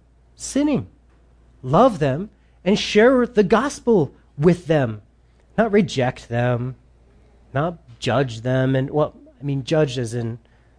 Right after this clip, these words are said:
condemn them. Verse seven,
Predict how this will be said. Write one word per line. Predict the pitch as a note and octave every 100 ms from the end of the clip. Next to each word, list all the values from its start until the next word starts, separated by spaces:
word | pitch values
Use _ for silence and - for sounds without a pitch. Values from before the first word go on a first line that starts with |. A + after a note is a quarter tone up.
| _
condemn | - D#3 C3 A#2 A#2+
them. | B2 B2 A#2+ A#2 _ _ _ _ _ _ _ _ _ _ _ _ _ _ - _ _ _
Verse | F#3 F3
seven, | - B2+ G#2